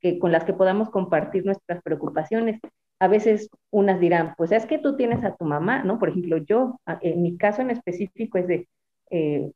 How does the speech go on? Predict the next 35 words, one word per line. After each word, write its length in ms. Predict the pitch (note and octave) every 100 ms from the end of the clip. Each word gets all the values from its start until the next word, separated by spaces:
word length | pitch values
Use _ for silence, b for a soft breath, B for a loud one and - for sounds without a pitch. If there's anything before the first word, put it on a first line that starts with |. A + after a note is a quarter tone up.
| _
no 280 | - F3+ F#3+
sé, 180 | F#3+ F#3
con 120 | F#3
gente 220 | F3 G3 G3+
cercana 560 | F#3 E3 G3 F#3+ D#3+ -
que 120 | E3+
yo 140 | D#3+ F3+
veo, 280 | F#3+ E3+ -
"Pues 140 | F3
es 140 | G3 F#3+
que 100 | G#3
a 80 |
ti 140 | G#3+ G#3
te 80 | G3
ayuda 340 | F#3 F3+ F3
tu 60 | E3
mamá", 440 | D3 D3+ G3 G3+ G3
"No, 220 | F#3 F#3
pues 160 | E3 F#3+
es 100 | F#3
que 80 | F#3+
a 60 |
ti 120 | F#3 F#3+
te 100 | F3+
ayuda 280 | E3 E3+
tu 100 | -
suegra", 380 | C#3+ G#3+ G3+ E3+ -
y 140 | E3
a 80 | D#3+
mí 140 | F#3
no 120 | C#4+ F4
me 100 | A#3
ayuda 260 | F3+ F3+
la 180 | F3+ -
suegra, 500 | G#3 G#3+ A3+ A#3 B3